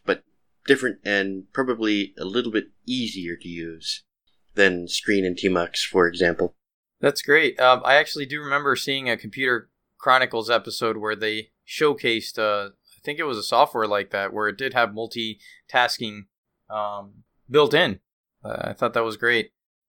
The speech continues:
Speaker 2: Um, and then, of course, we would have multi-user sessions. We have it today. I'm, I'm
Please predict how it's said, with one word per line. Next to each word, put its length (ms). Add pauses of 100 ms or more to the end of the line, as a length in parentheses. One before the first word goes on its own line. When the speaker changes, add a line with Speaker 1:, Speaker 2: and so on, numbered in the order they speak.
(180)
Speaker 2:
Um, 520
and 200
then, 120
of 120
course, 260
we 120
would 140
have 200
multi-user 580
sessions. 580
We 140
have 160
it 80
today. 480 (360)
I'm, 200
I'm 320